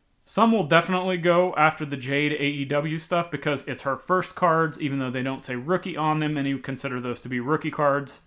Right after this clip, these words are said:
Others may hold out for the W W E cards because they might feature that rookie card logo, or the W W E branding in itself carries more weight in their eyes. And that leads into the tribalism debate. Wrestling, beyond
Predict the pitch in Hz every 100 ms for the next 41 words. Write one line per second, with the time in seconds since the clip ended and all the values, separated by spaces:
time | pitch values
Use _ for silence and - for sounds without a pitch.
0 | _ _ _ _ 170 202 220 180 185 175
1 | 175 170 156 151 - 135 131 151 151 143
2 | 135 127 127 131 127 - - 135 120 -
3 | - _ 139 135 185 - - 180 185 180
4 | 170 170 175 175 - 170 160 160 165 170
5 | 170 - 202 202 196 185 143 147 180 190
6 | 180 165 165 165 127 143 147 143 143 127
7 | 123 - - 147 143 - - 175 156 139
8 | 147 131 127 123 123 123 113 107 113 101
9 | - _ _ _ _ 160 226 220 208 185
10 | 160 160 156 165 147 139 117 113 - 165
11 | 165 165 156 160 156 151 156 151 - _
12 | 165 196 190 180 185 - 143 147 139 139
13 | 127